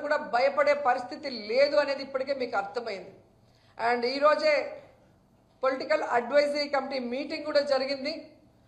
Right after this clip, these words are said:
రాష్ట్ర వ్యాప్తకంగా ప్రతి జిల్లాలో రైతులు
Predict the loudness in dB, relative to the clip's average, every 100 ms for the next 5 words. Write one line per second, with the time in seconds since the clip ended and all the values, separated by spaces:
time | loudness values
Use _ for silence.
0 | -14 -6 2 4 4 4 2 4 4 2
1 | 0 0 0 4 4 4 -2 -12 -20 _
2 | _ _ _ -4 -4 -4 -6 -6 -2 4
3 | 4 8 6 6 -2 -14 -20 _ _ _
4 | _ -16 -8 0 2 2 0 -2 0